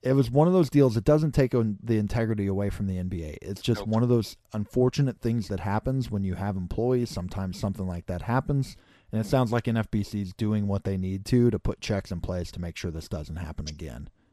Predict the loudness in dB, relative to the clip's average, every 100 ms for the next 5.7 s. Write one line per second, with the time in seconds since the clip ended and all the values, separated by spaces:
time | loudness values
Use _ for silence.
0 | _ -8 -6 -6 -8 -10 -16 _ 0 4
1 | 6 6 4 2 0 0 0 -2 0 -2
2 | -2 -2 0 2 2 -2 -4 -10 -10 -8
3 | -8 -4 -2 -2 -4 -4 -2 -2 -6 -10
4 | -12 -10 -8 -6 -2 0 0 0 2 2
5 | 2 2 2 -2 0 0